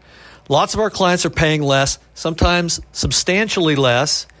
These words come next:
than they owe with the help of the initiative and Travis Watkins Tax. It truly is a once-in-a-lifetime chance to wipe the slate clean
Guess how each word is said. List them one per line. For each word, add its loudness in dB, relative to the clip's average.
than -2
they 2
owe 2
with -2
the 0
help 0
of -2
the 0
initiative -2
and 0
Travis 0
Watkins -2
Tax. -4
It -2
truly 2
is 2
a 0
once-in-a-lifetime 0
chance -2
to -6
wipe 0
the 2
slate 0
clean 0